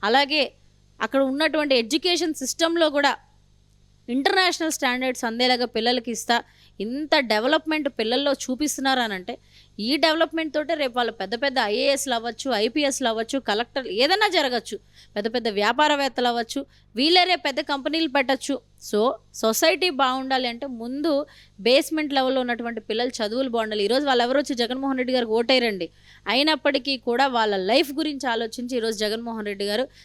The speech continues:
చాలా గొప్ప నిర్ణయం తీసుకొని వె-, చదువు గురించి ఆలోచించారు. అలాగే ఈరోజు, ఆ, ఆరోగ్యం గురించి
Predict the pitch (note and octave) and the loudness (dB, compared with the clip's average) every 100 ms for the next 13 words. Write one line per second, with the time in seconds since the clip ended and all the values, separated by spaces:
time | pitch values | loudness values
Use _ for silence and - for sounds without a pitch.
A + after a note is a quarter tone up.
0 | _ - A3+ A#3 G#3 F#3+ A3+ _ _ E4 | _ 0 2 2 2 0 -4 _ _ 4
1 | D#4+ B3+ C4+ C4 A#3+ A#3 - A#3+ D4 C4 | 4 -2 -4 -4 -6 -8 -4 -4 -2 -2
2 | G#3+ - - A#3+ B3+ C4 C4 B3 A3+ G#3+ | -4 -8 -4 0 0 2 0 2 2 4
3 | G#3+ G#3 F#3 F3+ - G3+ B3 C4+ B3 A#3+ | 2 -2 -6 -6 -2 0 2 4 2 2
4 | A#3+ C4+ A#3+ - - - - _ _ _ | 2 0 0 -4 -16 -20 -20 _ _ _
5 | _ _ A3 G3 F#3+ - G3 F#3+ F3+ F3 | _ _ -18 -14 -12 -2 -2 0 -4 -4
6 | - C#4 F4 D#4+ D4+ A#3 G3+ F#3 - | 2 4 4 2 0 0 -2 -4 -10